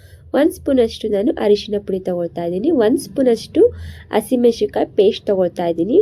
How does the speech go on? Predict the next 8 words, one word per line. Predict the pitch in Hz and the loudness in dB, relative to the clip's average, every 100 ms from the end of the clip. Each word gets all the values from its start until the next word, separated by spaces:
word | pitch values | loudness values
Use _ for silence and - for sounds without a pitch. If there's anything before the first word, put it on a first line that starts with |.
| 403 - - - - | 0 -10 -20 -8 -6
ಹಸಿಮೆಣಸಿನ್ಕಾಯಿ | - - 240 220 - 220 202 | -4 0 0 -2 -4 -6 -4
ಹಾಕೋದ್ರಕ್ಕಿಂತ | 180 - 196 190 185 185 170 - 349 466 - - - 226 | -8 -6 -4 -2 -4 -4 -10 -6 -6 -6 -12 -18 -2 2
ಈ | 196 | 2
ಹಸಿಮೆಣಸಿನ್ಕಾಯಿ | 185 - 285 262 254 208 240 - | 0 -2 0 0 -2 -6 -6 -2
ಪೇಸ್ಟ್ | 190 226 - 202 | -2 -2 -2 -10
ಹಾಕಿದ್ರೆ | 180 190 180 262 494 - - - - | -8 -10 -2 0 0 -4 -20 -14 -6
ನಮಗೆ | 226 220 269 196 | -2 0 0 0
ಬಾಯಿಗೆ | 196 190 | -2 0